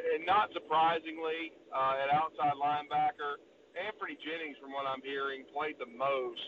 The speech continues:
of the, the duo of him and Terrell Lewis. Lewis was kind of on a pitch count, though I think that what I heard, he got, he did, he,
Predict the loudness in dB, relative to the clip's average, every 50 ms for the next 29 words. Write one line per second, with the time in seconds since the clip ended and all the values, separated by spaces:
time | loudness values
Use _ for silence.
0 | -12 -16 -20 -14 -6 -4 0 0 2 0 0 -2 -2 0 2 2 2 2 0 -2
1 | -6 -6 -2 0 2 4 4 4 2 0 -2 -6 -8 -8 -10 -8 -4 0 2 2
2 | 2 2 2 0 -2 -2 -4 -2 2 4 4 4 4 0 -8 -2 2 4 4 4
3 | 4 4 4 4 4 2 -2 -4 -4 -4 -4 -6 -4 -2 0 2 2 2 0 -2
4 | -4 -12 -20 -20 _ _ _ _ -2 2 4 4 6 6 6 6 6 4 4 2
5 | 2 0 -4 -6 -6 -6 -6 -6 -6 -4 -2 2 4 4 4 4 4 2 2 2
6 | 2 2 4 4 4 4 2 -2 -4 -6 -8 -8 -6 -6 -6 -6